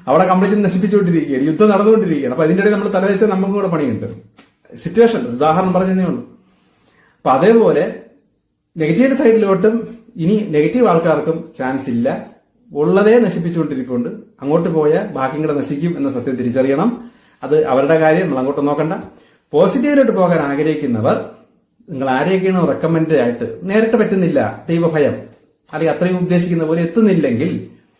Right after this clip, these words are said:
പക്ഷെ ആ ഒരു ലെവലിലേക്ക് നിങ്ങൾക്ക് എന്നെങ്കിലും എത്തണമെങ്കിൽ പോലും ഈ നീന്തൽക്കാരൻ എന്നെങ്കിലും ആ ടയറും അല്ലെങ്കിൽ ട്യൂബും, ഓ, എയറും ഒക്കെ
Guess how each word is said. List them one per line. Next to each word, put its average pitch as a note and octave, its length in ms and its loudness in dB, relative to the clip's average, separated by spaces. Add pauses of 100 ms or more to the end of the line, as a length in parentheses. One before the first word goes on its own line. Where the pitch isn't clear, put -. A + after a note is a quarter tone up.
(600)
പക്ഷെ F#3 180 0 (160)
ആ G3 60 2 (160)
ഒരു C4 120 0 (100)
ലെവലിലേക്ക് A3+ 500 2 (100)
നിങ്ങൾക്ക് G#3 320 -2
എന്നെങ്കിലും G3+ 480 0 (100)
എത്തണമെങ്കിൽ G#3+ 720 2
പോലും C3 280 -2 (320)
ഈ G#3+ 120 -4
നീന്തൽക്കാരൻ G#3 600 2 (100)
എന്നെങ്കിലും F3+ 480 -2 (500)
ആ F3+ 160 -4
ടയറും F3 360 4 (260)
അല്ലെങ്കിൽ E3 280 -2 (100)
ട്യൂബും, E3 320 0 (160)
ഓ, E3 40 0 (400)
എയറും F3 300 6
ഒക്കെ E3 180 0